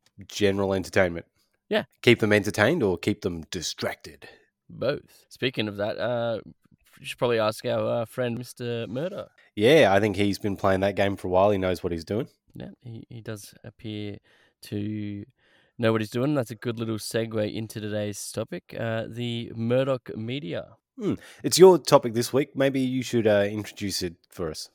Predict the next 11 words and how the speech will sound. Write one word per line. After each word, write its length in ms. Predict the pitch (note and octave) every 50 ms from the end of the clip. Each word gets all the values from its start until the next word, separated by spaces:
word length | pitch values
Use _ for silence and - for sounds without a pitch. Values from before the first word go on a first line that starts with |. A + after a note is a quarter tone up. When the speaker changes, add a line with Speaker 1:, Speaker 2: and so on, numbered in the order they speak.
| _ _
Speaker 2:
Introduce 420 | A#2 A2+ - - G#2+ A#2 A#2+ B2 -
it. 100 | - -
So 200 | - C3+ C3 B2+
we're 320 | B2+ B2+ B2 B2+ C3 -
looking 340 | C#2+ - - - D#3 C#3 C3
into 580 | D2 A#2 A#2+ A2+ - - A2+ A2 A2 G#2+ G#2+ G2+ -
Rupert 400 | F#2+ A2+ A2+ G#2+ - A2+ G#2 G2
Murdoch, 480 | A2 A2 A2 B2 F3+ - G2+ - _ _ -
who 240 | A2 G#2+ G#2+ G#2 -
is, 360 | - A2 A2 G#2+ G2+ G2 - - -
uh, 440 | A2 G#2+ G#2+ G#2+ G#2 G#2 G#2 G#2+